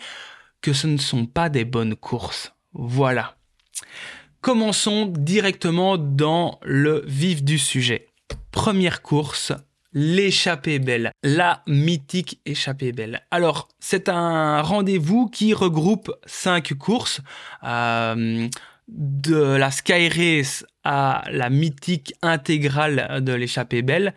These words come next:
Cette course se passe dans, en France, euh, dans le département de l'Isère, en région Rhône-Alpes. Donc on reste, euh, euh, près de Grenoble, dans les, dans les Alpes. Voilà, on va rester dans ce massif, euh, montagneux.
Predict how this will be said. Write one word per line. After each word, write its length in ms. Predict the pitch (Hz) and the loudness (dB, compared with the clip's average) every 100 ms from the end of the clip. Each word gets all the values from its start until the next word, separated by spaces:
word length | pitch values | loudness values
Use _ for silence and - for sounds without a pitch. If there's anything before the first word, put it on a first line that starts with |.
| - - - | -10 -16 -14
Cette 180 | - 180 | -4 -4
course 200 | - 214 | 0 0
se 60 | 208 | 0
passe 400 | - 196 202 - | 0 0 0 -2
dans, 440 | 160 156 160 156 - | 0 0 0 0 0
en 160 | 143 | -2
France, 640 | 135 - 214 220 175 - - | -2 0 2 2 0 -4 -6
euh, 280 | 110 123 - | -6 -6 -4
dans 180 | 131 127 | -2 -2
le 60 | |
département 720 | 127 165 196 190 - 175 165 | 0 0 0 -2 -2 -2 0
de 100 | 139 | 2
l'Isère, 560 | 127 156 170 156 160 160 | 2 0 0 0 0 0
en 160 | 123 123 | -2 0
région 420 | 139 147 151 139 | 0 0 0 0
Rhône-Alpes. 500 | 127 117 131 180 - | 0 0 0 -2 -4
Donc 160 | 117 123 | -6 -4
on 60 | |
reste, 360 | 123 147 139 131 | -4 -4 -4 -4
euh, 180 | 120 113 - - - - | -4 -4 -8 -20 -20 -12
euh, 180 | 110 117 | -6 -6
près 200 | - 170 | -2 0
de 60 | 147 | 2
Grenoble, 600 | 143 156 165 170 139 127 | 2 2 2 2 2 2
dans 180 | 131 | 2
les, 220 | 123 113 - | 2 0 0
dans 200 | 139 139 | 0 2
les 220 | 143 135 | 4 4
Alpes. 280 | 160 185 139 | 4 2 -2
Voilà, 280 | 127 127 151 | 0 2 2
on 80 | |
va 120 | 120 120 | 0 0
rester 240 | 139 160 | 0 0
dans 100 | 139 | 0
ce 160 | 135 127 | 0 0
massif, 520 | 131 131 - 147 - | 0 0 -2 -4 -2
euh, 320 | 127 123 123 | 0 2 2
montagneux. 680 | 135 135 139 139 180 233 | 2 2 2 2 4 2